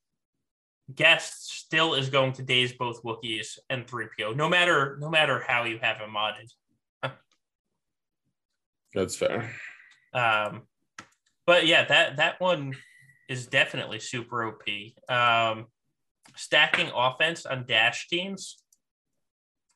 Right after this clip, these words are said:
Speaker 1: just also super, super O P. I think le-,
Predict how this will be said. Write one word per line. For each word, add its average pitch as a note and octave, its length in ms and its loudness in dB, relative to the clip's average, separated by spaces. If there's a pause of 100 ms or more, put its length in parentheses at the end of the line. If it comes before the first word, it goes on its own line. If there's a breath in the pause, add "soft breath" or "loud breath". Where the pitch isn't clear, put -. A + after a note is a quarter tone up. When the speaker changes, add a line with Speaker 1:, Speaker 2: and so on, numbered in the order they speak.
Speaker 1:
just C3 600 -2 (1600 soft breath)
also C3 640 2
super, D3+ 520 -2
super C3 380 -4
O A2+ 120 -2
P. A#2 240 -4
I G#2+ 80 2
think E3 220 0
le-, C#3+ 220 -2